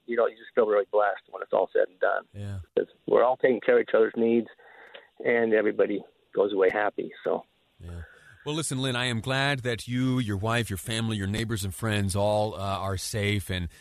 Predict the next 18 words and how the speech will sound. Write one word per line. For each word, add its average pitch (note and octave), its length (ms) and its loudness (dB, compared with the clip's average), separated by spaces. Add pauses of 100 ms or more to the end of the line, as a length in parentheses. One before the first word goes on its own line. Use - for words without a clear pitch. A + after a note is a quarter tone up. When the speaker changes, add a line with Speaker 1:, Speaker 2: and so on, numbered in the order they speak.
(160)
Speaker 2:
uh, F#2+ 100 -8
that F2+ 120 -10
things A2+ 300 0
are G#2 120 2
repaired. G2+ 640 0
A-, G#2 40 -4
and A2 360 -6
honestly, C3+ 420 -4
the A2+ 80 -2
lesson B2+ 340 0
that B2 120 -2
you A2 140 -2
just A2 260 -2
described A2 500 -2
to G2+ 160 -4
us F#2+ 140 -4
may G#2 160 -4
be, A2 320 -2